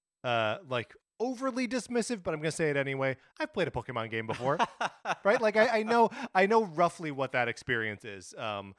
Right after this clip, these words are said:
Speaker 1: and I'm never, like, so into any of the Pokemon games that I play that I'm going to be, like, scrutinizing the sort of, like, differences between them, you know?
Speaker 2: I, I completely agree, and I think that's, like,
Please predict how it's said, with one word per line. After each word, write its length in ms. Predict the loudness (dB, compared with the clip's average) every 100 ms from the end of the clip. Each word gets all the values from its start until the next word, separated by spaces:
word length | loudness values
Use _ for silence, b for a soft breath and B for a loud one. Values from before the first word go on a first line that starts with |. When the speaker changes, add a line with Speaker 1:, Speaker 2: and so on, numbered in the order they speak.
| B -14 -4
Speaker 1:
and 320 | -2 -2 -6 _
I'm 400 | 0 0 0 -4
never, 540 | -6 -6 -6 -8 -10 -12 _ _ _
like, 200 | -8 -6
so 520 | -6 -8 -4 -2 0 -2
into 460 | -8 -8 -12 -10
any 140 | -8 -8
of 60 |
the 40 | -8
Pokemon 360 | -8 -8 -10
games 180 | -8 -10
that 120 | -8 -10
I 80 |
play 420 | -10 -8 -6 -6 -10 b _
that 80 | -8
I'm 180 | -8 -6
going 200 | -8 -8
to 140 | -12
be, 340 | -12 -10 -8 -8
like, 420 | -8 -10 -12 -20 _ _ -18
scrutinizing 760 | -14 -10 -8 -4 -2 -4 -8
the 80 | -8
sort 160 | -8
of, 100 | -8
like, 260 | -8 -10 -6
differences 500 | -4 -2 -2 -4 -6
between 340 | -8 -6 -6
them, 180 | -4 -4
you 100 | -2
know? 200 | -2 0
Speaker 2:
I, 200 | 0 0 0
I 180 | -2 -4
completely 460 | -6 -12 -10 -8
agree, 220 | -6 -6
and 80 | -4
I 80 | -4
think 220 | -6 -10 -4
that's, 300 | -2 -2 -4
like, 380 | -4 -4 -10